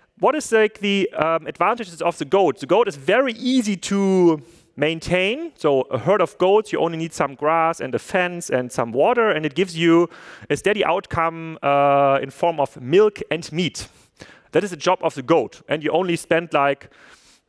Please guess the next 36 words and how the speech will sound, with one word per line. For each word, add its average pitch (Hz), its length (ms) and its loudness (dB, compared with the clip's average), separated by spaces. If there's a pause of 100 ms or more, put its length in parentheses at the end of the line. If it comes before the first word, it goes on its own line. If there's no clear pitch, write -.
(520)
five 160 300 -4
minutes 170 240 -4
a 139 60 -4
day 127 320 0
to 120 280 -8
manage 139 440 -2
all 127 160 2
the 113 80 -4
herd 120 180 2
of 107 140 -4
goats. - 420 -2 (340)
And 143 160 -4
now 226 500 4
in 196 180 -2
I 160 160 0
T 254 440 0
and 226 280 0
in 202 400 -2 (180)
digital 220 300 0
transformation 202 640 0
overall, 214 640 4
there's 190 480 0
the 160 160 -4
saying, 226 500 0 (180)
"There's 185 340 -2
not, 202 340 -2
there's 220 200 2
no 208 180 0
grass 220 340 0
anymore 156 360 0
in 123 60 -4
the 123 80 -4
future." - 400 -6 (1200)
Though 185 260 4
the 165 100 -2
goat 226 540 0